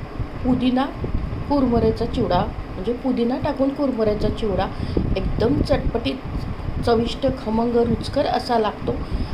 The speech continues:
आपण त्याच्यासाठी लागणारं साहित्य बघूया. मोहरी घेतले, जिरं घेतले, हळद घेतले, शेंगदाणे आपण टाकतोच नेहमी डाळ्या चिवड्यामध्ये, आणि आमचूर पावडर, ल-, साखर आहे आणि,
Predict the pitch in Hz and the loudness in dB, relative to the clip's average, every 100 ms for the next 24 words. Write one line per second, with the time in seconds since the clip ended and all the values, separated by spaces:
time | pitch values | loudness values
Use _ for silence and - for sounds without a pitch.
0 | - 196 247 - 233 247 254 269 330 320 | -2 -2 -2 0 0 0 -2 -2 0 0
1 | 277 285 294 311 - 226 208 - 240 233 | 2 2 2 0 -2 -2 0 0 2 2
2 | 202 202 214 - - - - - - - | 2 2 2 0 -4 -2 -4 -4 -4 -4
3 | 220 - - - 208 214 240 381 - 254 | -4 -4 -2 0 2 4 4 0 0 2
4 | 269 196 214 247 285 254 208 214 190 185 | 2 2 2 2 2 0 0 -2 0 2
5 | 220 220 247 185 175 262 - - - - | 2 2 -2 0 -2 -2 -6 -10 -10 -6
6 | - - 226 208 240 220 214 208 208 - | -2 2 4 2 0 0 0 0 -2 -2
7 | 202 - 208 254 247 196 175 208 - - | -2 -2 0 2 2 0 0 -4 -6 -8
8 | - - - 196 180 185 190 - 220 196 | -8 -4 0 2 2 0 -2 2 4 4
9 | 196 185 175 - - - - - 165 180 | 2 0 -2 -4 -6 -8 -10 -6 -4 -2
10 | 190 190 196 - - - 175 185 202 254 | 0 0 0 -4 -8 -4 0 0 0 -2
11 | 285 269 254 302 - - - - - - | 2 2 4 2 0 -6 -10 -12 -12 -10
12 | - - 202 185 180 - 208 208 - - | -8 0 2 2 -2 -4 0 0 -2 0
13 | 269 240 - - - - - - 208 226 | 4 4 2 -6 -8 -6 -6 -2 0 0
14 | 240 | -2